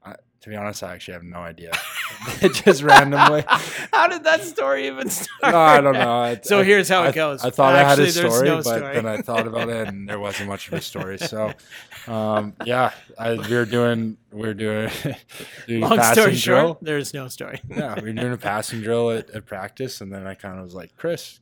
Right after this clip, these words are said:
Speaker 1: Chris stops. Oh, Chris stops Porzingis. Chris stops Weirzingus."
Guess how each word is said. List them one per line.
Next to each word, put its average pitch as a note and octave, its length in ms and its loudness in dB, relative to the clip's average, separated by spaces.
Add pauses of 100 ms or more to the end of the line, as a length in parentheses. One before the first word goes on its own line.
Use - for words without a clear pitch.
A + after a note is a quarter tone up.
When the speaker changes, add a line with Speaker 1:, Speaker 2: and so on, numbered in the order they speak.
Speaker 1:
Chris D3+ 200 -12
stops. - 600 -18 (180)
Oh, G#3 320 2 (300)
Chris A2+ 180 -10
stops - 600 -6 (480)
Porzingis. A2+ 720 -8 (520)
Chris F#2 180 -16
stops A2 380 -6
Weirzingus." A#2 920 -4